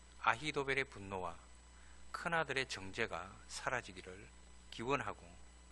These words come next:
또 축원드립니다. 기도하겠습니다. 하나님, 내 생의 주인은 지금까지 나였습니다.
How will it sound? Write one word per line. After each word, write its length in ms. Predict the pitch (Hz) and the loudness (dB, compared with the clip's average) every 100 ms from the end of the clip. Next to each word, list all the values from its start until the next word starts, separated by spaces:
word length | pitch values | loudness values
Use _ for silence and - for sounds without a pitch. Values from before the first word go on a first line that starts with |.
| - - - | -12 -10 -6
또 280 | 98 92 117 - | -6 -6 -6 -6
축원드립니다. 760 | - 123 95 90 82 - - - - - - - - | -6 -4 -6 -6 -10 -12 -14 -14 -12 -10 -10 -10 -8
기도하겠습니다. 760 | 127 107 95 87 - 90 87 - - - - - - - - - - - - - - - - - - - - - | -6 -4 -4 -4 -8 -8 -12 -12 -12 -14 -16 -16 -16 -16 -16 -16 -14 -12 -12 -12 -14 -14 -14 -14 -14 -12 -10 0
하나님, 440 | 131 113 104 104 | 2 4 0 -4
내 200 | 101 113 | 2 4
생의 320 | - 151 139 | 4 2 0
주인은 480 | 113 117 113 104 101 | 0 0 0 0 -2
지금까지 840 | - 117 127 123 110 - 95 90 92 - | -2 -2 -2 -2 -2 -2 -4 -10 -8 -2
나였습니다. 680 | 95 101 107 - 98 - | -2 -2 -4 -4 -6 -8